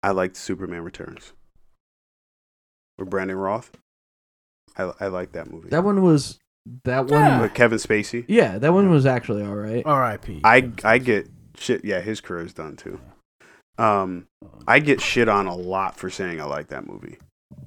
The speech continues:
Speaker 1: Don't know why, but I know the part where he got stabbed with the kryptonite should have probably incapacitated him for a very long time, if not killed him.
Speaker 3: Yeah.
Speaker 1: But I still wasn't mad at the movie.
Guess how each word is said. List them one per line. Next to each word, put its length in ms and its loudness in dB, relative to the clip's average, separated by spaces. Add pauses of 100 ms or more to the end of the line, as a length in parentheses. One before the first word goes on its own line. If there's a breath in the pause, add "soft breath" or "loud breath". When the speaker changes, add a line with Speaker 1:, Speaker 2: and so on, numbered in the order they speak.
(300)
Speaker 1:
Don't 180 -2
know 100 4
why, 380 6 (840)
but 240 -4 (760)
I 120 6
know 500 6 (180)
the 80 -6
part 240 4
where 100 -2
he 80 -2
got 200 0
stabbed 480 -4
with 140 -4
the 80 -4
kryptonite 600 0 (560)
should 200 2
have 100 4
probably 360 6
incapacitated 840 2
him 140 0
for 240 0
a 60 -4
very 600 0
long 260 0
time, 320 0
if 140 -4
not 240 -2
killed 260 -6
him. 260 -16
Speaker 3:
Yeah. 180 -20 (1200 soft breath)
Speaker 1:
But 140 4
I 20 2
still 200 -2
wasn't 240 -2
mad 120 -4
at 100 -4
the 80 -8
movie. 320 -8